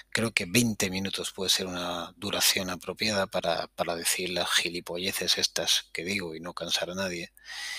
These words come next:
Y, y, bueno, pues,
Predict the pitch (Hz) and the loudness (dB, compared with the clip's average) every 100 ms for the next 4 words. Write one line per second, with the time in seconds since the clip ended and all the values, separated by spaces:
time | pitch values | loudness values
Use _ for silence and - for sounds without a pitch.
0 | - - 87 85 80 76 76 - - - | -10 -8 -4 -4 -4 -4 -6 -10 -20 -20
1 | _ _ _ _ _ _ _ _ _ _ | _ _ _ _ _ _ _ _ _ _
2 | _ _ _ _ _ _ _ _ _ _ | _ _ _ _ _ _ _ _ _ _
3 | _ 82 80 78 78 76 - 87 76 - | _ -8 -6 -6 -6 -10 -8 -8 -8 -10
4 | - - - | -2 0 0